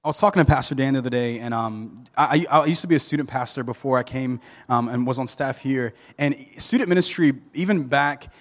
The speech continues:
um, back in the day, back, back then, was, was really, um, different than it is now.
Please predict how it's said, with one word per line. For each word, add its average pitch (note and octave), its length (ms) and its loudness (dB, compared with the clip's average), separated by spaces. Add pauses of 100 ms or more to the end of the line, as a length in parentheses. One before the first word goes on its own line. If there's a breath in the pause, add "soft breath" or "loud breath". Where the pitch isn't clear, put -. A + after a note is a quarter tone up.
(140 soft breath)
um, A#2+ 140 -2
back C#3+ 240 0
in B2+ 80 -2
the G#2+ 80 -8
day, A#2+ 340 0
back, C#3+ 240 6
back E3 200 6
then, D3+ 340 6
was, C#3 280 4
was C3+ 220 0
really, C3+ 560 2
um, A#2+ 280 -4
different G#3 300 2
than D3+ 80 4
it C3+ 60 -2
is B2+ 160 -2
now. C3 340 -2